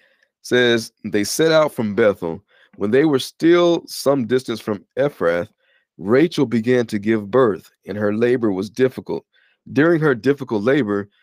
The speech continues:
the midwife said to her, 'Don't be afraid, for you have another son.' With her last breath, for she was dying, she named him Ben-Oni, but his father called him Benjamin.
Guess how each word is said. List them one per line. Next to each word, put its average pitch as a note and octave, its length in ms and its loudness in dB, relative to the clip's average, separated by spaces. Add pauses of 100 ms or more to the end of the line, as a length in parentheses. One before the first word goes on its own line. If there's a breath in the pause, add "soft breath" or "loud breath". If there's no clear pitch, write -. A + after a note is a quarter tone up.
(200)
the F2+ 80 -8
midwife B2 480 2
said A#2+ 300 -2
to F#2+ 80 -8
her, F#2 340 -6 (520)
'Don't A#2+ 220 -2
be A#2+ 140 0
afraid, E2 500 -2 (140)
for - 160 -12
you A2 180 0
have G2+ 220 0
another G#2+ 460 0
son.' G2 500 -4 (420)
With G2 140 -2
her G#2+ 160 2
last A2+ 500 0
breath, A#2+ 380 0 (180)
for F#2+ 160 -8
she - 140 -8
was G2+ 160 -4
dying, G2+ 560 -4 (380)
she - 180 -8
named A#2+ 340 0
him F#2+ 320 -2 (120)
Ben-Oni, G#2 880 -2 (360)
but G#2+ 200 -2
his G#2 160 -2
father C3 500 2
called G2+ 400 -6
him G2 220 -6
Benjamin. G#2 580 -4